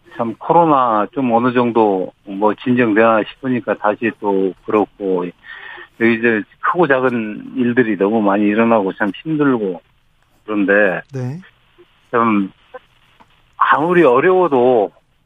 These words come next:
Speaker 1: 그 어려움을 극복을 해서 하고 나서 얻어지는 그 성취감은
Speaker 2: 네.
Speaker 1: 오늘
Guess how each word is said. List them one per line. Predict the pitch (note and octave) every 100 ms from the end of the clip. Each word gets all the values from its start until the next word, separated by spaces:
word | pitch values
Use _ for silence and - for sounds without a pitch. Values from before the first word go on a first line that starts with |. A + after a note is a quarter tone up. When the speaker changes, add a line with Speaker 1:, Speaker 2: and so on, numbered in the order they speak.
| _ _ _ _
Speaker 1:
그 | C#3+ C#3
어려움을 | A#2+ F3+ F#3 E3+ E3 D#3+ D#3 D3+ D3+ E3 C#3+
극복을 | - C3+ F3 E3 C#3+ C3+ -
해서 | F#3+ G3 F#3+ F3+ D3 A2+ - _ _ _ _ _ -
하고 | - G3+ A3+ G3+
나서 | A#2 B2+ C#3+ F3+ E3+
얻어지는 | B2+ B2 C3+ D#3+ D#3 D3
그 | B2 A#2
성취감은 | E3+ F3+ - E3 C#3 A2+ A2 A2+ F#2 E2+
Speaker 2:
네. | C#3+ C#3+ D#3+
Speaker 1:
오늘 | B2 D#3+ C#3+